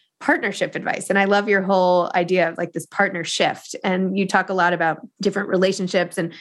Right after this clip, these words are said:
unsupportive parents and what you can do to really partner with somebody and take care of your own relationship, which so many people are willing to,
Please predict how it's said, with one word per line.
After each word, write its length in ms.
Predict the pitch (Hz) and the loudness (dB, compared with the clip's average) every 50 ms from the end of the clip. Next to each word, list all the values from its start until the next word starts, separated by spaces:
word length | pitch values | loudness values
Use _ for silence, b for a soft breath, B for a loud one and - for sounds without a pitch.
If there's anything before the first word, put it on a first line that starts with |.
| B B B - | B B B 0
unsupportive 500 | 233 254 254 - 240 - 208 190 185 180 | 0 2 2 0 2 2 2 0 0 0
parents 360 | - 185 160 160 165 160 165 | 0 0 0 0 0 -2 -2
and 120 | 180 185 | 0 2
what 140 | 190 220 - | 2 2 2
you 80 | - 226 | 0 -2
can 180 | - 240 202 | 0 0 0
do 360 | 180 180 170 170 165 165 170 165 165 B B B | 2 2 2 4 4 4 2 0 -2 B B B
to 140 | - - 180 - | -10 -10 -8 0
really 280 | 196 202 214 220 220 202 | 0 2 2 2 0 -4
partner 380 | - - 190 180 180 175 175 | 0 0 0 0 0 -4 -4
with 160 | 170 170 170 | -4 -4 -6
somebody 560 | - - 165 180 165 165 170 156 160 156 143 - | -4 -4 -2 -2 -2 0 0 0 0 0 -2 -2
and 520 | - 170 175 165 165 170 175 175 175 180 | 0 0 0 0 0 -2 -2 -4 -4 -4
take 300 | - - - - 208 202 | -4 -2 0 0 0 0
care 160 | - - 220 | 0 0 0
of 100 | 226 220 | 2 2
your 140 | 233 - - | 0 0 2
own 160 | 214 233 311 | 2 0 2
relationship, 680 | 453 370 170 143 - - - - - - - - - 185 - | 0 0 -2 -2 -4 -8 -10 -10 -10 -6 -4 -4 -4 -2 -2
which 200 | 190 185 - - | -4 -4 -2 0
so 140 | - 202 | 2 2
many 180 | 214 233 233 220 | 2 2 0 0
people 280 | 202 240 240 240 196 185 | 0 0 0 2 2 2
are 120 | 180 170 | 2 2
willing 360 | 175 175 170 170 170 170 180 | 2 0 2 2 0 0 -2
to, 360 | 175 - 160 143 151 143 175 | -2 -2 -4 -2 -2 -4 -4